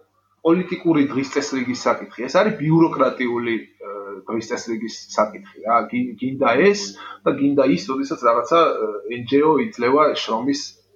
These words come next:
ის რა ქვია, რეკომენდაციებს, ხო, რომ როგორ, აა, პირობებში უნდა მე-, მიდიოდეს, აა, რაღაცა შრომა და ასე შემდეგ და ასე შემდეგ, რა. ანუ პოლიტიკური დღის წესრიგის საკითხი არის, ვისი პასუხისგებლობა არის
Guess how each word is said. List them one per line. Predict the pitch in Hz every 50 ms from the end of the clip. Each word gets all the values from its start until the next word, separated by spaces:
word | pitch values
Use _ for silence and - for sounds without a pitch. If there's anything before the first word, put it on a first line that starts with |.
| _ _ _ -
ის | -
რა | - -
ქვია, | - _ _ _ - -
რეკომენდაციებს, | - - - 139 123 120 117 113 107 107 101 - - - - - - - _ - -
ხო, | - - 120
რომ | 135 139 127 110
როგორ, | 104 101 104 110 101 98 - - - - - - _ _
აა, | - 95 101 113 110
პირობებში | - - 117 120 120 120 113 - - 139
უნდა | 131 123 120 120 117 113 110 110
მე-, | 110 107 113 113 107 107
მიდიოდეს, | 110 113 110 107 113 110 110 110 107 113 131 139 135 -
აა, | - 101 101 104 98 95
რაღაცა | 98 92 92 95 95 - 135 139 135 120
შრომა | 107 - - - 104 101 98 98 95
და | 95 143 143
ასე | 123 110 - -
შემდეგ | - - 104 95 95 135
და | - - 139
ასე | 123 - - -
შემდეგ, | - - 107 - - _ _ _ _
რა. | - 107 127 135 - - - - - -
ანუ | - 113 120 117 104 -
პოლიტიკური | - - 120 147 190 220 220 - - - 202 190
დღის | 165 160 180 170 -
წესრიგის | 180 180 - 165 143 123 120 -
საკითხი | - 131 135 135 135 - - - 123
არის, | 127 131 151 208 247 247 220 165 - 113
ვისი | 110 139 190 185 - - 113
პასუხისგებლობა | 110 113 120 127 - - - - - 117 120 127 131 113 110 120 120 117 104 107 117 104 98
არის | 95 98 120 143 180 214